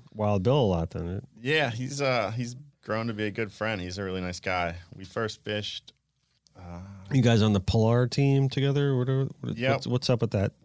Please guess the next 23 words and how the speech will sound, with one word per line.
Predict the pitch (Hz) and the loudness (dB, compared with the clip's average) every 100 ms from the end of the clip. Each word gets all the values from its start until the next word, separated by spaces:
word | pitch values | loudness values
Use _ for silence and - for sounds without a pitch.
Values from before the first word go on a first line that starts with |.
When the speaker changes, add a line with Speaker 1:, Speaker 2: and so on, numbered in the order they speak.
| 98 | -10
Speaker 2:
We, | 117 120 | -4 0
uh, | 120 113 98 101 - | 0 0 -2 -6 -16
we | 104 104 | -8 -4
like | 107 | -4
to | - | -6
drink | 101 98 | -6 -6
rum. | 98 95 107 123 _ _ _ | -4 -4 -6 -10 _ _ _
Speaker 1:
Yeah. | 113 95 107 127 - | -2 0 0 -4 -14
Speaker 2:
That's | 78 90 - | -14 -14 -12
some | 95 | -10
good | 92 92 | -8 -6
rum. | 87 87 101 | -6 -4 2
Speaker 1:
But | 110 | 6
you | 113 | 6
didn't | 117 107 | 6 6
bring | 104 | 6
any? | 104 104 117 | 8 6 4
That's | 127 110 | 2 -2
cool. | - 104 113 110 | 2 4 2 -2
Speaker 2:
No, | 110 | -8
it's | 110 - | -8 -10
still | 131 127 | -6 -4
early. | 135 117 95 | -2 -2 -2